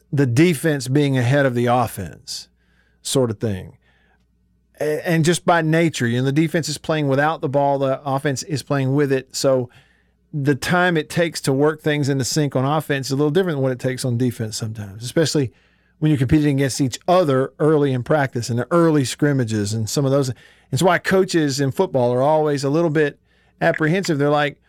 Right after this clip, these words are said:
"Well, okay, this is our first fall scrimmage and our offense really played well." Well,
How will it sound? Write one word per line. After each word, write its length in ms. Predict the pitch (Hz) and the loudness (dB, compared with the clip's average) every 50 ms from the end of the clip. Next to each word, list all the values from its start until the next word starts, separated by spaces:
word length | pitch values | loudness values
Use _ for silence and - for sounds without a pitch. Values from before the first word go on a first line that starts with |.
| _ _ _ _ _ - | _ _ _ _ _ -4
"Well, 400 | - 165 175 180 180 170 - - _ _ _ _ _ - | -2 0 2 2 2 0 -4 -8 _ _ _ _ _ -4
okay, 200 | 135 - 170 165 | 0 2 2 2
this 160 | 151 147 147 | 2 0 0
is 80 | 156 151 | 2 2
our 140 | 151 139 | 2 2
first 460 | 127 - - 170 175 170 139 - - - - _ _ | 2 2 2 2 2 2 0 -4 -10 -18 -20 _ _
fall 280 | 175 170 165 160 156 143 | 2 4 4 4 2 0
scrimmage 720 | - - - - 160 156 147 139 127 117 117 107 - - _ _ _ _ _ _ _ _ _ - | -2 -4 -4 -2 0 0 2 0 0 -2 -4 -6 -12 -16 _ _ _ _ _ _ _ _ _ -2
and 600 | 147 143 135 139 135 131 127 123 120 120 120 120 - _ - | 0 0 2 2 2 2 2 2 0 0 -2 -4 -8 _ -2
our 180 | 131 131 127 131 | 0 2 4 4
offense 480 | 151 170 165 - - 151 147 131 - | 4 4 2 0 -2 -4 -4 -2 0
really 180 | 147 160 160 160 | 2 2 2 0
played 300 | 147 - 185 196 208 170 | 0 0 2 2 2 0
well." 400 | 131 120 107 87 62 - 120 - _ _ _ _ _ _ _ - | -2 -2 -4 -6 -8 -12 -16 -20 _ _ _ _ _ _ _ -4
Well, 400 | 131 131 151 180 208 202 147 | 0 0 2 2 2 0 -2